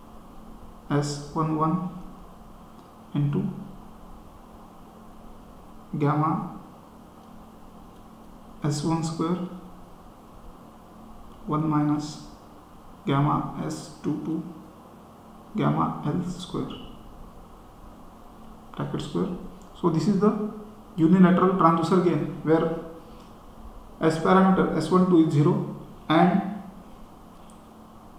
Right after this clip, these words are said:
gamma in reflection coefficient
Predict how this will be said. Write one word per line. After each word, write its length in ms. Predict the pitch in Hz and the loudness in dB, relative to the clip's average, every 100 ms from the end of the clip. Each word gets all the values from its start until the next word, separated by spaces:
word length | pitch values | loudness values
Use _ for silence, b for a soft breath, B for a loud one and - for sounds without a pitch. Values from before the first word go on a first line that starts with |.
| - | -6
gamma 480 | 151 156 165 175 175 175 | 2 4 8 6 6 0
in 400 | 160 156 185 - - - - | 0 -2 -6 -10 -16 -20 -6
reflection 420 | 147 143 156 180 175 | -2 0 0 2 2
coefficient 480 | 160 - - 147 | 2 0 -2 -4